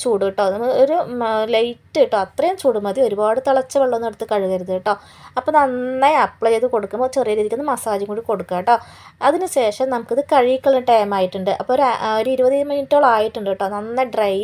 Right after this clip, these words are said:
ആയിട്ടുണ്ട്. അപ്പോൾ നമുക്കിതിനി കഴുകിക്കളയാം കേട്ടോ. അപ്പോൾ ഡ്രൈ ആയാൻ കഴി-, ഡ്രൈ ആവുന്നത് വരെ വെക്കാൻ ശ്രമിക്കുക കേട്ടോ.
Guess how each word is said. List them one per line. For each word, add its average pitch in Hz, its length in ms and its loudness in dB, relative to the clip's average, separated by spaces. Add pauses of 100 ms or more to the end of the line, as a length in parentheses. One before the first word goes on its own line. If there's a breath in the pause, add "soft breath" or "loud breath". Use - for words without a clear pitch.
(100)
ആയിട്ടുണ്ട്. 196 320 0 (480 loud breath)
അപ്പോൾ 339 220 4
നമുക്കിതിനി 262 600 -2 (100)
കഴുകിക്കളയാം 254 600 2
കേട്ടോ. 202 160 -2 (320 loud breath)
അപ്പോൾ 269 180 2 (120)
ഡ്രൈ 233 180 6
ആയാൻ 269 240 2
കഴി-, 254 180 4 (140)
ഡ്രൈ 233 180 6 (140)
ആവുന്നത് 240 320 0
വരെ 262 160 4
വെക്കാൻ 214 340 -6
ശ്രമിക്കുക 190 380 -4
കേട്ടോ. 233 220 4